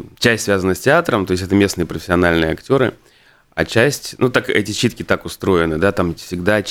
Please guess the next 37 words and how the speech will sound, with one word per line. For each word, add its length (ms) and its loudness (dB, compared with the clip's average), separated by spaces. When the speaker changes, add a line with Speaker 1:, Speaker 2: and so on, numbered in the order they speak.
Speaker 1:
часть 100 0
Speaker 2:
мы 140 4
Speaker 1:
от- 180 -2
Speaker 2:
про 180 0
них 180 -2
поговорим. 460 0
Speaker 1:
Да, 80 -8
ну 180 2
вот. 180 0
Speaker 2:
<laughs> 720 0
Speaker 1:
Тогда 180 2
Speaker 2:
Хорошо, 240 2
Speaker 1:
ответ 160 2
Speaker 2:
значит, 180 2
Speaker 1:
исчерпан. 480 0
Speaker 2:
завтра 440 2
вечером, 640 0
а, 800 4
в 100 -10
доме, 680 4
а, 440 -2
еврейской 400 2
общины, 560 -4
да, 180 0
насколько 440 -2
я 20 -10
понимаю, 420 -8
на 260 2
Скола 400 2
Сьела, 520 0
а, 440 2
у 60 0
вас 320 2
вечером 600 0
завтра 420 -2
Speaker 1:
Мгм. 160 -2
Speaker 2:
читка. 440 -4